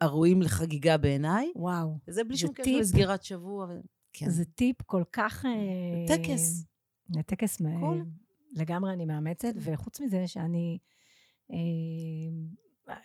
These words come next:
Speaker 2: היום לוקחת את ה-, ככה, בחרתי שהקלפים שלך יהיו איתי,
Speaker 1: יש.
Speaker 2: ולכן, אה,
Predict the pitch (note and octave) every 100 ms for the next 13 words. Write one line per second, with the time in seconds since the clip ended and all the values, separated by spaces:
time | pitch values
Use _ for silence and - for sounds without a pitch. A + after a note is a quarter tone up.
0 | - - - - F3+ F#3+ F#3+ F#3+ G3+ F3+
1 | F3 E3 E3 D#3 D#3+ D#3 D#3 D#3 F3+ -
2 | - E3 E3 E3+ - _ - F3 F#3 -
3 | E3+ G#3+ - F#3 G#3 - _ - F3 E3+
4 | F3+ G3 F#3 E3+ - F3 E3+ - D#4+ C4+
5 | - - - - - - - D#3 D3+ E3+
6 | E3 - G3 G3